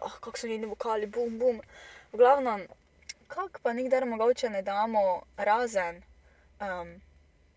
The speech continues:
mogoče ljudi, kateri so actually v, na hip-hop sceni, torej rap sceni. Kako actually ljudje ful ne prejzajo raperov,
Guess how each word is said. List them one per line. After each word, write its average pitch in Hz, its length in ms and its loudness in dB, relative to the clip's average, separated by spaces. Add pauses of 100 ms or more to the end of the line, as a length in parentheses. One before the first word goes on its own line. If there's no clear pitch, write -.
(160)
mogoče 214 540 0 (640)
ljudi, 220 300 -8
kateri 220 280 -2
so - 160 -4
actually 196 640 -8 (480)
v, - 80 -8
na 180 140 -10
hip-hop 214 420 -8
sceni, 185 440 -2 (240)
torej 175 320 -6 (180)
rap 190 260 0
sceni. 185 400 -4 (1200)
Kako - 280 0
actually 285 360 -4
ljudje 208 280 -4
ful 233 180 -2
ne 208 100 0
prejzajo 185 720 0 (600)
raperov, 190 540 -2